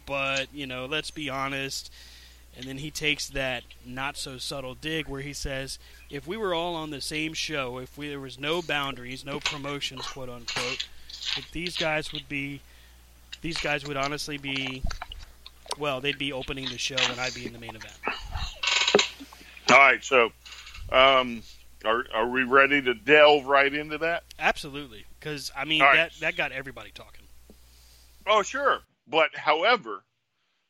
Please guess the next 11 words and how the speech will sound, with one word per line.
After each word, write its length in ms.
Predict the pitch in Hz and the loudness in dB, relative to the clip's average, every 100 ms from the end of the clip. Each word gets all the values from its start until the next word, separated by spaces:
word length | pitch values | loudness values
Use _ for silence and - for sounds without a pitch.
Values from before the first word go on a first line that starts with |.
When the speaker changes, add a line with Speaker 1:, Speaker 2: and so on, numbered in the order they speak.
| - | -8
Speaker 2:
all 80 | 107 | 0
right, 220 | 120 139 _ | 2 2 _
so 880 | - 135 135 135 135 131 135 135 123 _ _ _ _ _ _ _ _ _ _ _ _ _ _ _ - | -12 -4 0 2 2 2 0 -4 -10 _ _ _ _ _ _ _ _ _ _ _ _ _ _ _ -10
let's 540 | 104 139 151 - - - - | 0 2 2 -2 -12 -12 -2
remember 1120 | 127 123 117 120 135 151 151 120 92 90 131 - _ _ _ _ _ _ _ _ _ _ _ _ _ - | 2 2 2 4 10 10 10 6 2 0 -2 -8 _ _ _ _ _ _ _ _ _ _ _ _ _ 2
who 240 | 147 196 | 2 4
said 340 | - 123 92 | 4 6 6
it. 120 | 107 - _ _ _ _ _ _ _ _ _ _ _ _ _ _ _ _ _ _ | 2 -4 _ _ _ _ _ _ _ _ _ _ _ _ _ _ _ _ _ _
Yes, 800 | - 101 101 101 101 113 - - - _ _ - | -8 -2 0 2 0 0 -4 -8 -10 _ _ -2
Kenny 240 | - 113 | 4 8
Omega. 500 | 165 185 107 85 123 | 10 10 8 6 -2